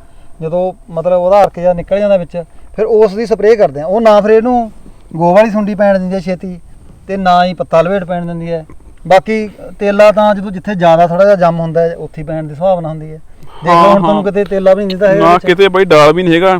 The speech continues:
Speaker 1: ਹਾਂ,
Speaker 2: ਉਹਦਾ
Speaker 1: ਦੂਜੀਆਂ
Speaker 2: ਜੰਮ ਵੀ
Speaker 1: ਜੀਰੀਆਂ ਨੂੰ
Speaker 2: ਘੱਟ ਆ।
Speaker 1: ਆਪਾਂ ਨੂੰ ਕਿੰਨੇ ਅਟੈਕ ਆਏ ਆ।
Speaker 2: ਆ ਸਾਹਮਣੇ ਦੂਏ ਪਾਸੇ ਚਮਕਣ ਲੱਗ ਗਏ ਨੇ, ਮੈਂ ਕਿਹਾ ਲੱਖ ਲੱਖ ਤੋਂ ਉੱਪਰ ਪਈਆਂ ਨੇ। ਇਹ
Speaker 1: ਦੇਖ ਲਓ,
Speaker 2: ਥੱਲੇ
Speaker 1: ਨਾਲੇ ਉਹ
Speaker 2: ਰਹਿੰਦੀ।
Speaker 1: ਜੀਰੀ ਦਾ ਪਕਾਓ ਦੇਖ ਲਓ, ਉਹਨਾਂ ਵਿੱਚ ਆਪਾਂ ਰੇਹ ਸਪਰੇਅ ਪਾਉਣ ਨਾਲ ਇਹ ਚੀਜ਼
Speaker 2: ਹੂੰ,
Speaker 1: ਹੈ।
Speaker 2: ਇਹਦਾ ਤਾਂ ਲੈ, ਕੁਛ ਵੀ ਨਹੀਂ ਹੈਗਾ। ਲਓ ਜੀ ਦੋਸਤੋ, ਜੇ ਸੋਨੂੰ ਵੀ ਚਾਹੀਦੀ ਆ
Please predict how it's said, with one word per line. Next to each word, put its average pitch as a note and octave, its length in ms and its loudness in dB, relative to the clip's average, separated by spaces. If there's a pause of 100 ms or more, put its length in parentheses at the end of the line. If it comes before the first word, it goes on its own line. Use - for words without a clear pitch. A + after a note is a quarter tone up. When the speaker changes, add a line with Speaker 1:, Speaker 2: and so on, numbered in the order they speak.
Speaker 1:
ਹਾਂ, C3 60 -10
Speaker 2:
ਉਹਦਾ D#3+ 240 0
Speaker 1:
ਦੂਜੀਆਂ D#3 180 4
Speaker 2:
ਜੰਮ D3+ 100 2
ਵੀ D#3 60 2
Speaker 1:
ਜੀਰੀਆਂ G3+ 160 2
ਨੂੰ - 20 4
Speaker 2:
ਘੱਟ G#3 40 4
ਆ। G#3 40 6
Speaker 1:
ਆਪਾਂ G3+ 140 4
ਨੂੰ G3+ 80 -2
ਕਿੰਨੇ F#3+ 240 0
ਅਟੈਕ E3 280 2
ਆਏ A#2+ 100 -10
ਆ। G2+ 100 -20 (120)
Speaker 2:
ਆ G#3 60 -4
ਸਾਹਮਣੇ G#3+ 440 4
ਦੂਏ G#3+ 240 4
ਪਾਸੇ A3+ 240 4
ਚਮਕਣ G#3 400 0
ਲੱਗ G3 120 0
ਗਏ A3 100 0
ਨੇ, A#3 100 -2
ਮੈਂ G#3 160 0
ਕਿਹਾ G3+ 340 0 (260)
ਲੱਖ F3+ 240 4
ਲੱਖ F#3 180 4
ਤੋਂ F#3 100 0
ਉੱਪਰ F3+ 180 -2
ਪਈਆਂ F3 280 -2
ਨੇ। F3 80 -4
ਇਹ E3+ 60 -10 (320)
Speaker 1:
ਦੇਖ G#3+ 160 4
ਲਓ, A#3+ 140 4
Speaker 2:
ਥੱਲੇ F#3+ 120 4
Speaker 1:
ਨਾਲੇ F#3+ 120 6
ਉਹ - 60 6
Speaker 2:
ਰਹਿੰਦੀ। F#3 200 2
Speaker 1:
ਜੀਰੀ A#3+ 140 -2
ਦਾ A#3+ 100 2
ਪਕਾਓ A3 300 -2
ਦੇਖ G#3 160 0
ਲਓ, A3 140 0
ਉਹਨਾਂ A3+ 160 -4
ਵਿੱਚ A#3 160 -8
ਆਪਾਂ G#3 200 -4
ਰੇਹ G#3+ 120 -2
ਸਪਰੇਅ G3+ 240 -4
ਪਾਉਣ G#3 280 -2
ਨਾਲ G3 100 2
ਇਹ D3+ 240 0
ਚੀਜ਼ D3+ 140 -4
Speaker 2:
ਹੂੰ, D3 60 -4
Speaker 1:
ਹੈ। C#3+ 60 -4
Speaker 2:
ਇਹਦਾ E3 280 0
ਤਾਂ F#3 120 0
ਲੈ, E3+ 120 -4 (1040)
ਕੁਛ C#3+ 160 -6
ਵੀ E3 140 2
ਨਹੀਂ E3+ 120 2
ਹੈਗਾ। E3 240 2 (580)
ਲਓ G3 240 6
ਜੀ B3 80 4
ਦੋਸਤੋ, G#3+ 460 4
ਜੇ A3+ 140 4
ਸੋਨੂੰ G3+ 360 -4
ਵੀ B3 100 -4
ਚਾਹੀਦੀ G3 440 0
ਆ G3 220 4